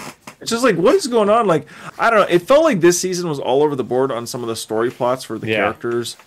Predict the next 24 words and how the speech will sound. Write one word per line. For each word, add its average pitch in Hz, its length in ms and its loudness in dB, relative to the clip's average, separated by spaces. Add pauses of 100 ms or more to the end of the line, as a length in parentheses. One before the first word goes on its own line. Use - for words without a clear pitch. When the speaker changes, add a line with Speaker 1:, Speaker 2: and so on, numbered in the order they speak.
(320)
Speaker 2:
Mm-hmm. 98 280 -10 (260)
Speaker 1:
as 135 160 2
a 127 80 -2
whole, 127 460 2
honestly. 139 720 -2 (480)
So, - 160 -2
like, 131 100 4
that 170 140 4
was 240 100 0
kinda, 208 240 -2
like, 147 140 0
my 123 160 -2
take 127 260 -8
on 117 200 -6
Din 117 200 -4
and 113 160 -8
Grogu. 107 400 -4
And 123 80 -2
then, 156 80 0
of 151 100 -4
course, 156 260 0
like 139 120 0
we 131 80 -2
mentioned, 110 400 -8